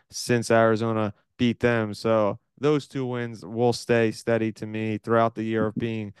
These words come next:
great wins, two of the best ones. But, um, Jordan, but before we go today, I, I wanted to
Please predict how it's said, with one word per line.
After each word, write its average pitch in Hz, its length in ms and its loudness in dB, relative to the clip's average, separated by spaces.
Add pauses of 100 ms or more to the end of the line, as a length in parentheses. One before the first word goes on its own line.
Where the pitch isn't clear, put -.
(280)
great 123 280 2
wins, 120 380 -4
two 131 180 -2
of 123 60 0
the 117 80 -2
best 117 340 2
ones. 113 480 -4 (480)
But, 127 400 4 (340)
um, 123 580 -2
Jordan, 147 300 0
but 127 220 -6
before 185 280 -2
we 165 100 0
go 135 260 2
today, 117 360 0
I, 104 140 2
I - 140 -2
wanted 143 320 -6
to 131 480 -2